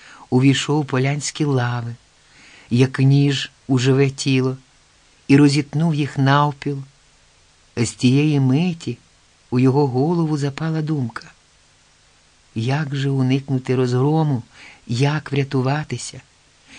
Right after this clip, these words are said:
Як не допустити, щоб ворог розкраяв навпіл полянське військо? Що могло б стримати навальну атаку гунської кінноти?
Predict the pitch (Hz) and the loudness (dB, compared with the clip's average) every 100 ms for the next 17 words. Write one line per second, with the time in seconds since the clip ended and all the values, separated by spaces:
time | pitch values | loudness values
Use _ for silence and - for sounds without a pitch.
0 | - 123 143 147 151 143 139 147 - 160 | 0 2 2 2 0 0 -2 -4 -2 -4
1 | 156 135 - 143 123 117 131 156 147 135 | -2 -4 -2 -2 -2 -2 0 2 0 0
2 | 135 131 - 147 151 143 131 127 139 180 | 0 0 -2 -2 0 2 2 2 2 0
3 | 165 135 110 - - - _ _ - 123 | -2 -2 -2 -6 -20 -20 _ _ -6 -2
4 | 127 139 135 - 147 151 151 127 - - | 0 -2 -4 -6 -4 -4 -4 -6 -10 -14
5 | - _ _ _ _ _ _ _ _ _ | -16 _ _ _ _ _ _ _ _ _
6 | _ - - - 151 170 175 165 165 170 | _ -10 -8 -2 2 2 2 0 0 -2
7 | - - 190 190 160 131 - 135 - _ | -6 -4 0 2 0 -2 -6 -10 -12 _
8 | _ _ _ _ _ 117 120 123 135 147 | _ _ _ _ _ -6 -4 -2 -4 -4
9 | 147 143 120 127 - 143 139 127 117 120 | -6 -6 -6 -8 -6 -6 -4 -4 -2 -2
10 | 123 - 123 113 120 120 120 123 - | -2 -4 -6 -4 -4 -2 -2 -4 -10